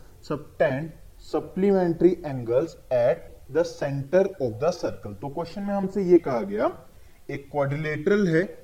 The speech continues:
जिसके अंदर एक सर्कल है। Now opposite sides quadrilateral की सेंटर पर जो एंगल्स बनाती हैं वो सप्लीमेंट्री एंगल्स है।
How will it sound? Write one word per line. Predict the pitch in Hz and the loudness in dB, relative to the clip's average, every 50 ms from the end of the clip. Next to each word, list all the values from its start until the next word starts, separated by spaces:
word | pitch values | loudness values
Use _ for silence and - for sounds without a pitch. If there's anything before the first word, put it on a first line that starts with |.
| - - - | -18 -10 -6
जिसके | 139 139 139 - - 165 | -6 -6 -6 -2 0 0
अंदर | 156 151 151 147 151 147 | 0 2 2 4 4 4
एक | 156 151 151 | 4 0 0
सर्कल | - - 135 110 104 - - 143 143 135 131 | 0 2 2 2 2 0 2 2 4 4 4
है। | 139 151 180 190 - - - - - - | 4 4 2 2 0 -10 -18 -18 -8 -2
Now | 139 143 151 151 - - - 147 147 | 0 0 0 -2 -4 -6 0 0 0
opposite | 143 - 160 156 156 156 151 156 220 226 - - - 185 | 0 0 -2 0 0 0 0 0 -2 -4 -4 -6 -2 0
sides | 165 151 151 170 - - - - - 160 | 0 0 0 -2 -2 -4 -10 -8 -2 2
quadrilateral | 139 123 117 123 127 127 127 127 127 - 175 180 190 175 139 - - | 2 2 2 0 2 4 4 4 4 4 4 4 4 4 0 -2 0
की | 131 127 151 180 - - - - - - - - - | 2 2 2 0 -2 -8 -18 -20 -20 -20 -16 -6 -4
सेंटर | 165 143 139 143 139 139 175 180 190 - | -2 0 0 0 0 0 2 0 0 0
पर | 190 180 | -2 -2
जो | 175 170 190 185 - 147 | 2 2 2 2 2 -2
एंगल्स | 135 127 127 143 156 151 135 147 | -2 0 4 4 4 4 2 -2
बनाती | 143 135 127 120 110 - - 135 | -2 -2 -2 -4 -4 -6 -4 -2
हैं | 165 202 226 | 0 0 0
वो | 240 220 - | -2 -4 -4
सप्लीमेंट्री | - 190 165 - - 165 165 165 160 156 151 131 170 180 | -2 -4 -2 2 4 6 6 6 4 2 2 4 6 6
एंगल्स | 170 143 127 120 117 110 104 - - - | 6 4 2 -2 -4 -6 -6 -8 -8 -8
है। | 95 90 | -8 -8